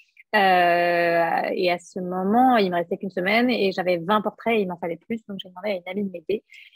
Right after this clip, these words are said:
et elle en a fait, euh, une dix ou quinze autres, il me semble. Et c'est pour ça que,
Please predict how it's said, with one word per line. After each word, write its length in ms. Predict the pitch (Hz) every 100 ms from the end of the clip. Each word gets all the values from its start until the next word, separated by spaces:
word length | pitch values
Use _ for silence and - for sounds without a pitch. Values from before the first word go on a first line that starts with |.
| -
et 200 | 202 180
elle 100 | 165
en 60 | 165
a 80 | 175
fait, 560 | - 208 214 196 175
euh, 60 | 175
une 160 | 175
dix 260 | 175 202 -
ou 60 | 175
quinze 220 | 190 170
autres, 160 | 165 -
il 40 | 170
me 60 |
semble. 280 | - 170 185
Et 40 | 170
c'est 140 | -
pour 140 | - _
ça 140 |
que, 40 | 185